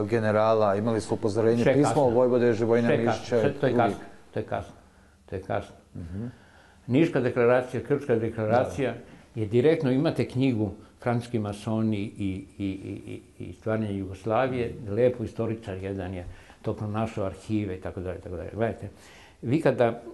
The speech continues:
Speaker 2: idete po arhivama, onda je to sasvim nova, nova istorija. Gledajte, kad idete po tim autentičnim dokumentima, gledajte šta je.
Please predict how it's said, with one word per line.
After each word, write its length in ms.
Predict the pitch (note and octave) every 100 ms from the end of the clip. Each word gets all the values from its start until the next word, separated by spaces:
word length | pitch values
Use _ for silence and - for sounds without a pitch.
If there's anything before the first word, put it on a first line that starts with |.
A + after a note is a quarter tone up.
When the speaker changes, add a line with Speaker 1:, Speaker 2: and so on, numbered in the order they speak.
| - - _ - _
Speaker 2:
idete 320 | C3 D#3+ -
po 200 | - C#3+
arhivama, 600 | C3+ B2 D3+ D3+ B2 G2 - - - - - -
onda 220 | A#2 A#2
je 120 | A2
to 120 | - B2
sasvim 480 | A#2+ C3+ - A#2+
nova, 360 | G#2 A2+ A2 G#2 -
nova 360 | G#2+ G2 G#2+ G2
istorija. 500 | G2+ F2+ - E2+ D2+ D#2 _ -
Gledajte, 380 | F#2 G2+ -
kad 220 | G2 A2 A#2
idete 460 | D3 D#3+ D#3 A#2+ - - - - - - - _ _ _
po 160 | - A#2+
tim 300 | B2 D3 B2+ - - - - - - _ _ _ _ _
autentičnim 920 | C3+ A2+ - E3+ F3+ E3+ - A#2 A2 C3
dokumentima, 840 | A#3 A2+ F#2+ - A2+ G#2 G2 F#2+ F2
gledajte 400 | G#2+ G#2+ A#2+ -
šta 200 | G2 -
je. 60 | F2+